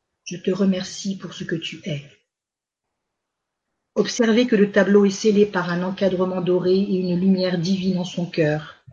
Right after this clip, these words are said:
en son centre. La couleur or agit dans le subtil, éclaire dans le noir. C'est une vibration couleur très importante pour protéger et offrir davantage de vraie lumière.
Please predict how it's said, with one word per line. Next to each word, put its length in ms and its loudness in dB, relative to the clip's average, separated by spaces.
en 80 -4
son 220 -8
centre. 580 -12
La 120 0
couleur 480 6
or 360 -2
agit 300 0
dans 140 0
le 100 2
subtil, 680 -6
éclaire 380 -2
dans 140 0
le 120 2
noir. 680 -4
C'est 180 -2
une 120 10
vibration 460 6
couleur 360 2
très 240 -2
importante 580 -2
pour 180 -12
protéger 760 -2
et 160 4
offrir 440 0
davantage 680 0
de 100 -2
vraie 240 -2
lumière. 560 -4